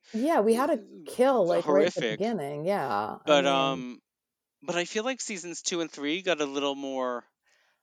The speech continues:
Speaker 2: family friendly, which, like, still at a P G thirteen level, um, but I feel like this is dark. I mean, there's definitely, we have teens just being killed by this force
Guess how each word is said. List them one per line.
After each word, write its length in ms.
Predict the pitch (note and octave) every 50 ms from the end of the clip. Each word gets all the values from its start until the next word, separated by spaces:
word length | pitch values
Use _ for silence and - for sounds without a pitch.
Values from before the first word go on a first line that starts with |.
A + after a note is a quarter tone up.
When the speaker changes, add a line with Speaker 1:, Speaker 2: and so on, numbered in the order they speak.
| _ _ _
Speaker 2:
family 680 | _ _ - - - - D3+ C#3+ D3+ E3 F3+ G#3 A3 G3+
friendly, 580 | - - A3 G#3+ G#3+ A3 A3+ A#3 A#3 A3+ G#3+ -
which, 260 | F#3+ G3 F#3 - -
like, 240 | G3+ F3 - - -
still 240 | - - B3+ A#3
at 80 | G#3+ D#3
a 40 | D3
P 280 | - - - A#3 -
G 180 | C3+ D3 E3 D3+
thirteen 540 | - - E3 C3 - - D#3+ C#3 B2+ A#2+ A#2
level, 540 | A2+ A2+ A#2+ C#3+ E3 E3 G3+ A3+ A#3 A3 - _ - - - - _ _ -
um, 340 | C3+ C3+ C3+ C3+ C#3 D3+
but 100 | D3+ F3
I 80 | E3+ E3+
feel 160 | - - A3 C4
like 200 | B3+ A#3 F#3+ -
this 200 | F3+ E3 - F#3+
is 120 | F3+ D#3
dark. 260 | - - C3 B2 - -
I 60 | E3+
mean, 120 | E3+ E3+ F3
there's 240 | G3 G3+ F3 -
definitely, 480 | - F3 E3 - - G3+ F#3+ F3 F3 D3+
we 140 | D3 F#3 F#3+
have 220 | F#3 F3+ F3 E3 - _ _ _ -
teens 480 | - E3 E3 G3+ G#3 E3+ C#3+ C3+ A#2+
just 340 | A#2 - C3+ C#3 - - _
being 260 | D3 C3+ B2 A#2 A2+
killed 360 | - - C#3 C3 B2+ - -
by 380 | A#2 A#2 A2 G#2+ G#2 G#2 G#2 G#2+ - _ _
this 240 | A#2+ B2 G#2+ - -
force 480 | - C#3 C#3 C3 A#2 A2+ - - -